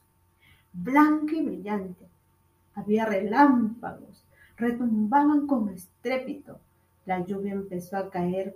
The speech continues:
a cántaros, impecablemente. Los colores comenzaron a acurrucarse con miedo, acercándose unos a otros buscando protección. La lluvia habló. "¿Estáis locos, colores?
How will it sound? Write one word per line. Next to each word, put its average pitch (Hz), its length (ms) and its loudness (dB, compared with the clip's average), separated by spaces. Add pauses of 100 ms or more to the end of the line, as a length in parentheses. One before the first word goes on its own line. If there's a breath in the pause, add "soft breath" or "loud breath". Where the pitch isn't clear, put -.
(140)
a 190 180 -14
cántaros, 240 600 0 (220)
impecablemente. 226 1160 -2 (440)
Los 190 320 -4
colores 185 720 -6
comenzaron 220 840 -2
a 202 60 0
acurrucarse 190 760 -6
con 190 220 -6
miedo, 196 460 0 (360 soft breath)
acercándose 208 920 -4
unos 262 460 4
a 196 120 -4
otros 220 360 -6
buscando 208 560 -8
protección. 208 1000 -8 (760 loud breath)
La 196 200 -2
lluvia 214 440 0
habló. 190 480 -4 (920)
"¿Estáis 247 360 4
locos, 190 400 -2
colores? 185 600 -2